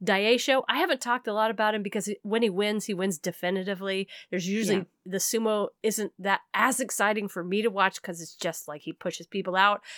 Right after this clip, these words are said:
Speaker 1: He's had one loss
Speaker 2: Yeah,
Speaker 1: at the end
Speaker 2: he's
Speaker 1: of
Speaker 2: sitting
Speaker 1: nine.
Speaker 2: pretty.
Speaker 1: Yeah, and
Speaker 2: And I
Speaker 1: then there
Speaker 2: think
Speaker 1: was
Speaker 2: most people assume, like, he's the real, like, the real prospect for a winner. I think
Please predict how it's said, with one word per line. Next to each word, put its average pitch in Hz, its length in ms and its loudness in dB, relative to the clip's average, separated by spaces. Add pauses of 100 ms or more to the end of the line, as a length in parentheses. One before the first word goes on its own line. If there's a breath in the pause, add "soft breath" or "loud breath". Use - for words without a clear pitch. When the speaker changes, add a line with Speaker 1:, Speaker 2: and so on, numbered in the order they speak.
(160 loud breath)
Speaker 1:
He's 294 220 0
had 233 160 0
one 196 360 2
loss 151 460 -4 (320 soft breath)
Speaker 2:
Yeah, 226 180 2
Speaker 1:
at 262 60 4
the 190 100 4
end 185 220 2
Speaker 2:
he's 247 120 2
Speaker 1:
of - 40 0
Speaker 2:
sitting 302 180 4
Speaker 1:
nine. 175 120 4
Speaker 2:
pretty. 180 320 4 (260)
Speaker 1:
Yeah, 190 360 6
and 214 80 4
Speaker 2:
And 262 60 6
I 277 40 8
Speaker 1:
then 277 80 4
there - 100 4
Speaker 2:
think 302 100 8
Speaker 1:
was 269 120 10
Speaker 2:
most - 60 -6
people 240 340 4
assume, 208 520 4
like, 170 220 -4
he's 233 340 2
the 180 140 0
real, 185 720 2 (100)
like, 156 440 -4 (440 soft breath)
the 180 140 2
real 220 320 6
prospect - 560 -2
for 175 160 -4
a 156 60 -2
winner. - 560 -6
I 196 80 -2
think 240 200 2